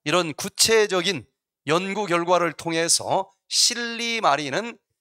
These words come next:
간이 망가지지 않도록 보호해준다.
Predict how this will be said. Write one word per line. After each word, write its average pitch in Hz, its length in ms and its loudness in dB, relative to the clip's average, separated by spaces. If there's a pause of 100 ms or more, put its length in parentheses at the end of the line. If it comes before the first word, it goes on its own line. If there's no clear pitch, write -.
(200)
간이 165 640 0 (280)
망가지지 214 840 0
않도록 175 560 -2 (120)
보호해준다. 127 1000 -10